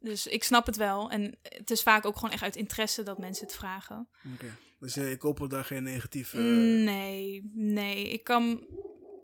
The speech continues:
Speaker 1: ik had dat vroeger wel wat meer, dat ik echt dacht van, "Hoezo, wat is mijn afkomst? Ik ben
Speaker 2: Ja,
Speaker 1: toch gewoon
Speaker 2: ja,
Speaker 1: Nederlander,
Speaker 2: ja.
Speaker 1: je, die, ik praat toch gewoon Nederlands?"
Speaker 2: Ja.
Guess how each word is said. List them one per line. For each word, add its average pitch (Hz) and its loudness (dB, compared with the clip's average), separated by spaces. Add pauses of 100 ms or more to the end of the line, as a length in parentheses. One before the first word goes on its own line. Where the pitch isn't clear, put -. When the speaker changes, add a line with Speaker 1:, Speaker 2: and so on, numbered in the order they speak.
(500)
Speaker 1:
ik 226 -4
had 247 6
dat 247 2
vroeger 262 -2
wel 240 6
wat 220 0
meer, 220 -2
dat 247 -6
ik - -12
echt 240 -12
dacht 226 -6
van, 220 -8
"Hoezo, 220 2
wat 202 -6
is 190 -4
mijn 196 -6
afkomst? 185 -12
Ik 135 -4
ben - 2
Speaker 2:
Ja, - 4
Speaker 1:
toch 214 4
gewoon 220 8
Speaker 2:
ja, 214 2
Speaker 1:
Nederlander, 214 2
Speaker 2:
ja. 202 0
Speaker 1:
je, 208 -6
die, 214 -8
ik - -10
praat 214 0
toch 220 -6
gewoon 220 0
Nederlands?" 208 0
Speaker 2:
Ja. 131 -6